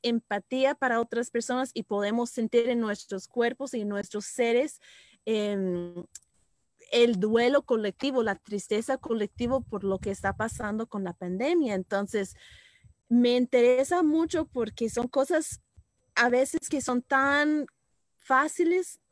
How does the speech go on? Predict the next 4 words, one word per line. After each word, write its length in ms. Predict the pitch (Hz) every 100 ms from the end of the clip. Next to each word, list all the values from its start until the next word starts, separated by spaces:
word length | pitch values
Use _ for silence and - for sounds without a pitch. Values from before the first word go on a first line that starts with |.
| _
de 260 | - 202 214
hacer, 560 | 214 240 - 269 311 - _
pero 500 | 247 240 233 220 - _ _ _
por 500 | 247 233 233 233 226